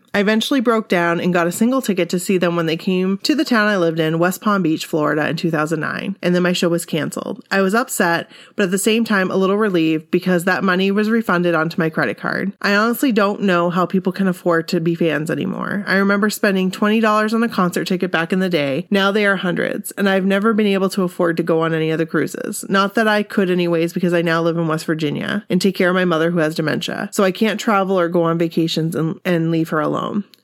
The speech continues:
No matter what happens in my life or where this road takes me, I will always have a spot, soft spot in my heart for those New Kids, especially Donnie, and cherish those memories and experiences I've been so lucky to have. I still follow them on social media and watch Donnie on Blue Bloods and Wahlburgers and whatever else he has going on.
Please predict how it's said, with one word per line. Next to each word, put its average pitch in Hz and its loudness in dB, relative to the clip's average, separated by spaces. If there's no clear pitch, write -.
No 208 2
matter 208 2
what 233 0
happens 294 0
in 285 0
my 277 2
life 190 0
or 185 2
where 190 2
this 208 -4
road 226 2
takes 175 0
me, 165 0
I 175 0
will 175 2
always 180 0
have 220 0
a - 0
spot, 170 -2
soft 175 0
spot 165 0
in 180 -2
my 196 2
heart 170 0
for 185 -2
those 170 0
New 160 -2
Kids, - -6
especially 226 0
Donnie, 165 2
and 170 0
cherish 196 0
those 226 0
memories 170 0
and 185 -2
experiences 160 -2
I've 170 0
been 165 0
so 185 0
lucky 165 0
to 170 0
have. 156 -4
I - 0
still 233 0
follow 196 2
them 247 0
on 285 2
social 294 0
media 196 2
and 170 0
watch 160 -2
Donnie 180 2
on 208 2
Blue 180 0
Bloods 160 0
and 175 0
Wahlburgers 160 0
and 165 0
whatever 175 2
else 165 0
he 185 2
has 160 0
going 151 -2
on. - -4